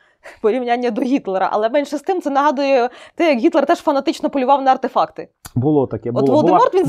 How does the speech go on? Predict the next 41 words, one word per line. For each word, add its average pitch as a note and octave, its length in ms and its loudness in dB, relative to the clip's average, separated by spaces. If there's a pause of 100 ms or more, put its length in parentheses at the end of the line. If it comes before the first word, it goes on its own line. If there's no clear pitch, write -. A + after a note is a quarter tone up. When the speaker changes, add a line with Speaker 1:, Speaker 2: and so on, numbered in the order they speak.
Speaker 1:
займається A4 220 4
Speaker 2:
експедиція F3+ 460 4
в C#3 60 -2
Тибет, C#4+ 560 4
Speaker 1:
Мгм. D#4 100 0
Speaker 2:
відома, F#3+ 420 2
так, F3 220 -2
Speaker 1:
От, B3+ 60 0
Speaker 2:
так, - 100 0
так, A#3 140 2
Speaker 1:
Гітлер, C#4+ 180 4
Speaker 2:
так, A#4+ 100 6
Speaker 1:
він E4+ 80 0
Speaker 2:
так. F#4 100 2
Speaker 1:
звертався E4 400 2
навіть D#4 140 0
до D#4+ 100 2
окультизму, E4+ 640 2
до D#4 160 0
таких E4+ 240 -4
всяких D#4 320 -6
речей. G4 340 -2
Він D#4 120 0
думав, D#4+ 240 0
що D#4 200 -2
чим D4 280 -4
більше D4+ 260 -2
він D4 80 -2
назбирає C#4+ 400 2
всяких C#4+ 340 -4
крутих - 300 -6
штук, A#4 260 -2
тим C#4 180 -4
він D#4 100 -4
стане D4+ 280 0
сильнішим D4+ 440 -4
і - 20 -20
потужнішим. F#3+ 560 -8
Володиморт, E4 420 -2
в - 40 -20
принципі, F#4 560 -2